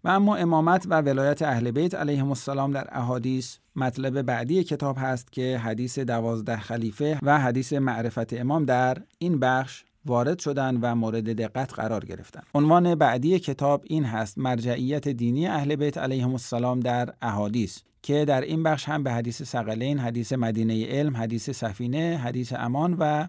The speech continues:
احادیث دیگری اشاره شده. فضایل اهل بیت علیهم السلام در احادیث هم عنوان بعدی کتاب هست که در این بخش هم به احادیثی در باب فضائل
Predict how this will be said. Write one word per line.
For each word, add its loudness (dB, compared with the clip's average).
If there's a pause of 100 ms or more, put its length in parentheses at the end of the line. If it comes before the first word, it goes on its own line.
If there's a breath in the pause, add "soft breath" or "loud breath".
(160)
احادیث -2
دیگری -2
اشاره -2
شده. -8 (220)
فضایل 6
اهل 4
بیت 2
علیهم 2
السلام 0
در 0
احادیث -2
هم -2 (220)
عنوان 4
بعدی 2
کتاب 0
هست -2
که -2
در 0
این 0
بخش 0
هم -2
به -2
احادیثی -4
در -2
باب -2
فضائل -2